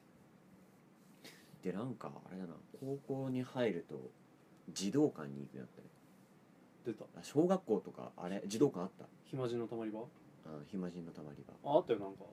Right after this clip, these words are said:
Speaker 2: 放課後のやつでしょ？
Speaker 1: 放課後のなんか、いや、学童クラブじゃなくて。
Speaker 2: あ、そういう、あー、そういう系しかなかった気がする。
Speaker 1: うーん。なんか、こっ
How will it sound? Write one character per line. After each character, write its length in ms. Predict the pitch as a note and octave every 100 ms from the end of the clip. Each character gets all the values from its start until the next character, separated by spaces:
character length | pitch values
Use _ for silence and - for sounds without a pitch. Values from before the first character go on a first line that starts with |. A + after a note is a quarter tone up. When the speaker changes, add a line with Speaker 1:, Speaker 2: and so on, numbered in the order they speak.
| -
Speaker 2:
放 120 | C3+
課 100 | D#3+
後 80 | D#3+
の 60 |
や 60 | D#3
つ 20 |
で 80 | -
し 80 | -
ょ？ 20 | - - - - -
Speaker 1:
放 200 | F#3+ G#3+
課 160 | A3+
後 140 | G#3 G3+
の 100 | G3
な 60 |
ん 60 | F3
か、 160 | G#2 -
い 60 | -
や、 160 | A2+ - -
学 260 | F2+ F#2+
童 140 | A2 G#2+
ク 120 | A#2
ラ 100 | F2+
ブ 100 | D2+
じ 60 | D2+
ゃ 60 |
な 80 | C#2+
く 100 | -
て。 160 | C#2 - - -
Speaker 2:
あ、 80 | -
そ 120 | C3
う 20 |
い 80 | A#2+
う、 40 | A#2 - - -
あ 40 |
ー、 360 | A2+ A2+ A2+ A2+
そ 340 | - C#3+ C#3
う 60 | C#3+
い 120 | D3
う 140 | C#3 C#3 -
系 200 | C#3 C3+
し 100 | -
か 100 | G2
な 120 | G2+
か 80 | G2
っ 20 |
た 60 | F2+ - - -
気 120 | A2+
が 100 | G2
す 160 | F#2+ A2
る。 60 | - - - B2
Speaker 1:
う 20 |
ー 20 |
ん。 540 | B2+ B2+ B2+ B2 A#2+ B2 - - - - C#3
な 100 | C3+
ん 20 |
か、 180 | F2 - - -
こ 140 | -
っ 40 | B2+